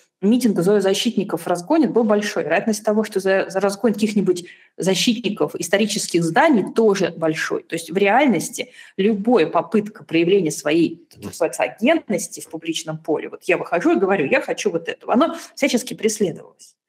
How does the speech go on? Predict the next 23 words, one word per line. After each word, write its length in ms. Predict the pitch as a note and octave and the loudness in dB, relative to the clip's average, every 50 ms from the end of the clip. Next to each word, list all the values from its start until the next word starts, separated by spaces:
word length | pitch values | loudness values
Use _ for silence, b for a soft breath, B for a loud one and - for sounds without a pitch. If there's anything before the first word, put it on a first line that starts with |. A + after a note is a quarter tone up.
| _ _ _ _ _ - - | _ _ _ _ _ -4 0
в 100 | F#3 G#3+ | 2 2
обмен 460 | G#3 G3 F#3 A3 C4+ F4 G4+ F#4 B3+ | 2 2 2 2 4 4 6 6 6
на 120 | A#3+ C#4 D4 | 6 6 4
неприкосновенность 840 | C4+ C4 - A#3 A#3 - A#3 A3 A3+ G#3 F#3 A3 C#4 C4+ A3+ - - | 4 2 2 0 0 0 0 0 2 2 2 4 4 2 2 2 0
в 40 | A3 | -2
личной 300 | G#3+ G#3+ - G3 F#3 E3 | -2 -2 -4 -4 -4 -2
жизни. 280 | E3 D#3 C3 - - | -2 -4 -4 -4 -8
Вот 100 | - - | -12 -6
в 20 | - | -2
своей 160 | G#3+ G#3 G#3 | -2 0 0
частной 340 | G#3 - - C#4 C#4 D4 C4+ | 0 -2 -2 -2 -2 -6 -4
жизни 220 | - A4+ G4+ D#4 | -2 -2 -2 -2
ты 100 | - C#4 | -2 -2
можешь 140 | C#4 C4 A#3 - | 0 0 2 0
делать, 160 | A#3 G#3+ - | 0 -2 0
что 120 | - G#3 | -2 -4
хочешь, 420 | G#3 - A4+ G#4+ - - G#3 - A3+ | 0 0 -2 0 0 -2 -4 0 0
но 80 | A3+ | 2
вот, 260 | G#3 A3 A3 - - - | 2 0 -2 -2 -4 -2
вот 220 | A#3+ C4+ C#4 - - | -2 -2 -2 -4 -2
туда 220 | C#4 A#3 E4+ F4+ | 0 2 2 2
не 140 | B3+ A#3+ A#3+ | 2 2 0
суйся. 520 | - - A#3 D#3 - - - - - - | 0 -2 -6 -6 -6 -6 -10 -10 -12 -14